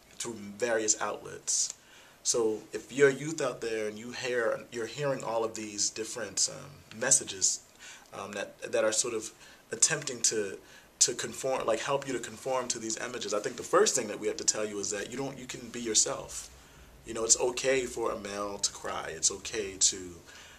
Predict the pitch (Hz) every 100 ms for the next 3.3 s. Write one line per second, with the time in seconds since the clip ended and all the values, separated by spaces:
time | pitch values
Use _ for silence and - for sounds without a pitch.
0 | - 123 113 113 101 95 - 107 98 95
1 | 101 - - - - - - 110 98 -
2 | - 123 120 - 113 107 107 104 120 110
3 | 101 98